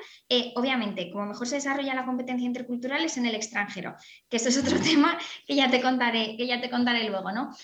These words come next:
Speaker 1: Pero desde casa ya ir trabajando en esa, en esa línea, ¿no? Porque al final vivimos en un mundo globalizado y lo que yo quiero es que ella sea ciudadana de, de un mundo global, que se pueda desenvolver con soltura, no solo en varios idiomas, sino también en varias culturas.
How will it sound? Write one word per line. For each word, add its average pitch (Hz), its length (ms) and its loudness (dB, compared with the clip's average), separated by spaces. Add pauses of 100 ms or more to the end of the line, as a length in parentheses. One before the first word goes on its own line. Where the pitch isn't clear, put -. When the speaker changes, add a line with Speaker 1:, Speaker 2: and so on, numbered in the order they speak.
(200)
Speaker 1:
Pero 285 220 6
desde 247 340 4
casa 330 280 0
ya 330 180 2
ir 339 140 -4
trabajando 254 560 0
en 294 60 0
esa, 294 420 -2
en 262 140 -4
esa 240 220 -4
línea, 277 320 -2
¿no? 262 120 -2
Porque 254 220 -6
al 208 140 -6
final 233 380 0 (220)
vivimos 233 380 4
en 254 80 0
un 254 80 -2
mundo 254 240 0
globalizado 254 680 0
y 330 40 0
lo 240 140 -2
que 214 100 -8
yo 202 100 -4
quiero 220 200 -6
es 233 100 -4
que 247 80 -6
ella 254 160 -2
sea 269 400 -4
ciudadana 208 600 -2
de, 190 200 -6
de 190 120 -4
un 202 100 -4
mundo 226 240 0
global, 247 340 4 (380)
que 240 120 -2
se 220 120 0
pueda 196 240 0
desenvolver 214 500 -2
con 240 200 0
soltura, 294 440 0 (320)
no 240 140 4
solo 226 160 0
en 226 80 0
varios 226 260 2
idiomas, 262 360 0
sino 330 180 -6
también 240 240 0
en 208 100 -4
varias 196 320 -4
culturas. 185 520 -4